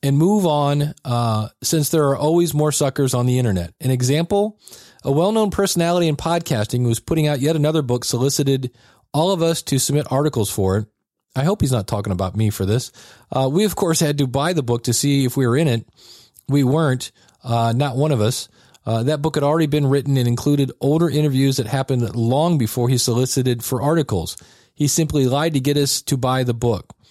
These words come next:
It worked, and we were the suckers. Well, fool me once, shame on you. Fool me twice, shame on me. So that reminds me, maybe in the future, 'cause I'm gonna be doing my, my favorite podcast is book,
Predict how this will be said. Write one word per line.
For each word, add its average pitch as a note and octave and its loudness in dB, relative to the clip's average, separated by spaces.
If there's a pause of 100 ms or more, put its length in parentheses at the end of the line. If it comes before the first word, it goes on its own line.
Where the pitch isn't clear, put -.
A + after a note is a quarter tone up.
(400)
It C3+ 2
worked, C#3 0
and B2+ 2
we C#3 2
were C3+ 2
the A#2+ 0
suckers. A#2+ -2 (380)
Well, G#2+ -2
fool F3 0
me F#3 4
once, C3+ 0
shame C#3 0
on B2+ 0
you. G#2+ 2
Fool C#3+ 0
me C#3 2
twice, G#2+ -2
shame A#2 0
on G#2 0
me. G#2 -2 (640)
So D3+ 0
that F3 0
reminds E3 2
me, A2 2
maybe B2+ 0
in C3+ 2
the A#2+ 2
future, B2 0
'cause A2+ -2
I'm B2+ 2
gonna B2+ 0
be A#2+ 2
doing C#3 2
my, G#2 2 (260)
my A#2+ 0
favorite A#2+ 0
podcast B2 -2
is C#3 2
book, A2 -2